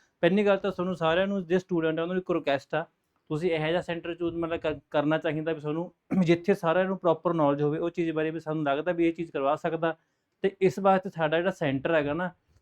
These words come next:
ਉਹ ਇਸ ਚੀਜ਼ ਵਾਸਤੇ ਬਹੁਤ ਐਕਸਪਰਟ ਆ। ਉੱਥੇ ਹਰ ਇੱਕ ਟੀਚਰ ਪੂਰਾ ਆਪਦੇ ਸਬਜੈਕਟ ਦੇ ਵਿੱਚ ਨੌਲੇਜੇਬਲ ਆ, ਠੀਕ ਹੈ ਨਾ, ਉਹਦੀ ਪੂਰੀ ਜ਼ਿਆਦਾ ਨੌਲੇਜ ਹੈਗੀ। ਤੁਸੀਂ ਇੱਕ ਵਾਰੀ ਸਤਾਈ ਅਗਸਤ ਨੂੰ ਆਓ, ਡੈਮੋ ਲਾ ਕੇ ਜ਼ਰੂਰ ਦੇਖੋ,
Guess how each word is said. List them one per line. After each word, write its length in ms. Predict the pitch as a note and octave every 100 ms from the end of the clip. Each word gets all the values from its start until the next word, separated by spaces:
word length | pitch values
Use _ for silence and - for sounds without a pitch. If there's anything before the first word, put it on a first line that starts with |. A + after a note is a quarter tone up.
| _
ਉਹ 140 | F#3 G3+
ਇਸ 40 |
ਚੀਜ਼ 160 | G3+ F#3+
ਵਾਸਤੇ 260 | F3+ F3
ਬਹੁਤ 280 | F3+ D#3 E3+
ਐਕਸਪਰਟ 500 | F3+ - - D#3+ E3
ਆ। 160 | E3+ C#3+ _
ਉੱਥੇ 220 | E3+ E3
ਹਰ 220 | D#3+ - G3+
ਇੱਕ 160 | A3
ਟੀਚਰ 380 | G3 G3+ F#3+ G3+
ਪੂਰਾ 200 | F3+ G3
ਆਪਦੇ 420 | E3+ E3+ F3 F#3
ਸਬਜੈਕਟ 440 | F3 D#3+ D3+ D3+ D#3+
ਦੇ 140 | E3+
ਵਿੱਚ 220 | E3+ E3
ਨੌਲੇਜੇਬਲ 540 | E3+ D#3 D3 D3 D#3 D#3
ਆ, 60 |
ਠੀਕ 220 | D3+ E3 F3+
ਹੈ 60 |
ਨਾ, 80 | F3+
ਉਹਦੀ 120 | F3+
ਪੂਰੀ 320 | F3 D3+ E3
ਜ਼ਿਆਦਾ 200 | D#3+ D#3
ਨੌਲੇਜ 360 | D#3+ D3 C#3+ C#3+
ਹੈਗੀ। 220 | D#3 D#3 D#3 _ _ -
ਤੁਸੀਂ 240 | D#3 G3+
ਇੱਕ 180 | F#3 -
ਵਾਰੀ 160 | F#3
ਸਤਾਈ 340 | F3 - D#3+ E3
ਅਗਸਤ 240 | E3+ -
ਨੂੰ 180 | F3 F3+
ਆਓ, 280 | C#3 D3 F3+ _ - -
ਡੈਮੋ 380 | B2+ D3+ E3+ F#3+
ਲਾ 120 | F#3
ਕੇ 120 | F3+
ਜ਼ਰੂਰ 260 | F3+ E3+ G3
ਦੇਖੋ, 380 | F#3 F3+ F#3+